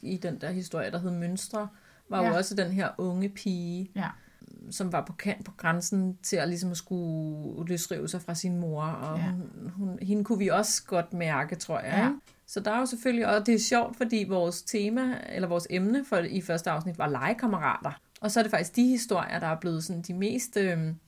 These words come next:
Speaker 2: Følsomme.
Speaker 1: ja, sådan
Speaker 2: Ja.
Speaker 1: lidt, øh, lidt sårbare,
Speaker 2: Ja.
Speaker 1: og med nogle ret fine historier, ikke?
Speaker 2: Jo.
Speaker 1: Og så havde vi den der manden med muslingen, som, så, så går der eventyr i den på en eller anden måde, ikke?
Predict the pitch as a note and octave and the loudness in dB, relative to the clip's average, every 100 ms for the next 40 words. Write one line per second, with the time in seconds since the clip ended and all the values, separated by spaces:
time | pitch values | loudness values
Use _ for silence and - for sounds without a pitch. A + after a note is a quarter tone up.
0 | _ - - - - B3 D4 F4+ - E4 | _ -20 -20 -20 -10 -6 -6 -6 -4 -2
1 | G4 A4 A#4 - A#3+ D4+ D4+ C#4 C4 A#3+ | 0 0 -2 -4 0 4 4 4 6 8
2 | A3 G#3+ G#3 G#3 A3+ A#3+ - A3+ C#4+ - | 6 6 4 2 2 0 2 4 4 4
3 | C#4 B3+ A#3+ A#3 A3 G#3+ A3 G#3+ G#3 G#3+ | 4 6 8 8 8 8 6 8 6 4
4 | A3+ A3+ A#3 A3 A3+ - C4 C4 C#4+ C4 | 2 2 2 2 0 2 2 2 2 0
5 | A#3+ A3 - A3+ C4+ D4+ A3+ G3+ - - | 2 2 2 2 0 -2 -4 -4 -8 -20
6 | _ _ _ A3 C4 A#3+ B3 A3+ A#3 G#3 | _ _ _ -4 0 4 4 4 2 2
7 | G#3+ G#3 G#3 - B3 A3+ G#3+ G#3 B3+ A#3+ | 2 4 4 4 4 6 4 0 -2 -2
8 | A#3+ A3+ A3 A3+ G#3+ G#3+ A3 B3+ A3+ B3 | -2 -2 2 2 2 0 0 0 2 2
9 | B3 A3+ G3+ G3 A#3+ C4+ A#3+ G#3 A3 A3+ | 6 8 8 8 4 4 4 4 2 2
10 | A3+ G3+ G3 G3 F#3+ G3 C4 D#4 | 2 2 2 4 4 2 0 -4